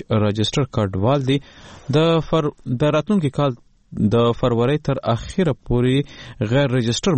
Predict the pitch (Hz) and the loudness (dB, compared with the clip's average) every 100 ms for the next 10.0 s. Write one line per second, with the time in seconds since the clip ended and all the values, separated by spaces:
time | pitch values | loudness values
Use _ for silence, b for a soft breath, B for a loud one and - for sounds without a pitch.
0 | 110 101 113 131 127 107 104 135 110 101 | 2 0 0 0 2 0 0 0 0 0
1 | 101 95 110 127 117 - 98 92 92 - | 0 0 -2 -2 -2 0 2 2 0 -2
2 | 156 - 156 170 175 - 180 B B B | -2 0 0 0 -2 -2 -2 B B B
3 | B - 147 156 156 190 156 - 156 120 | B -2 2 2 0 -2 -2 -2 -2 0
4 | 113 131 143 - 113 110 127 - 135 135 | 2 2 0 -2 0 2 0 -2 -2 0
5 | 123 110 - 110 107 127 123 113 147 - | 0 -2 -2 -2 0 0 0 0 -2 -2
6 | 135 123 113 - 107 104 123 107 113 110 | -2 -2 -4 -2 0 0 2 2 2 -2
7 | - - - 151 156 160 - 123 - 123 | -6 -8 -2 -2 0 0 2 0 0 0
8 | 110 110 147 151 151 165 B B B - | 0 0 0 0 0 -2 B B B -2
9 | 139 131 190 196 123 110 113 - 180 | 0 0 0 0 0 0 -2 0 0